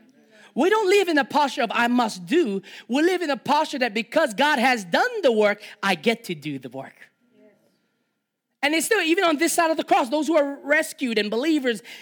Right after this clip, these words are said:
and followers of Jesus, we still look at the same way. Nothing we do honors God apart from God,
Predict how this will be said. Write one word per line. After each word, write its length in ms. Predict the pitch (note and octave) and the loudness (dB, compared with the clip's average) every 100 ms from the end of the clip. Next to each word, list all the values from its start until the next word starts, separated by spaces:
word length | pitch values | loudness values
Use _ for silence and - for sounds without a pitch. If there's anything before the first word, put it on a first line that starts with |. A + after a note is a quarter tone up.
| - | -4
and 160 | A3 G#3+ | -4 0
followers 420 | C#4+ D4+ D4+ A#3 | 2 4 2 0
of 120 | A3+ | -4
Jesus, 580 | F#3 G3+ D#4+ D#4+ A#3 - - - | -6 -2 0 2 0 -6 -14 -2
we 200 | C#4+ F4+ | 2 4
still 480 | - - F#4+ G#4 F4+ | 2 0 2 2 2
look 200 | F#4+ D#4+ | 0 -2
at 100 | - | -4
the 80 | |
same 460 | C#4 - F4 F4 D4+ | -4 -2 -2 0 0
way. 320 | F4 G4+ A3 - - | 0 0 0 -2 -6
Nothing 840 | B3+ C#4 F4+ G#4 - G#4+ G#4+ G4+ F4+ | 0 2 4 0 0 0 2 2 2
we 320 | G#4 G#4 F4 | 4 2 0
do 600 | A#3 G4+ G4+ C#4+ C4+ D4 - | 0 2 4 2 0 -4 -2
honors 480 | D#4+ F#4+ F4+ D#4+ | 0 2 0 -2
God 460 | A3+ C#4+ E4+ D4 C#4 | 0 0 2 2 2
apart 440 | C4 - D#4+ D#4 D#4 - | 0 0 0 2 -2 -10
from 260 | - D#4+ D#4 | -8 -4 0
God, 480 | C#4+ G4 F4 A3 | 2 2 2 0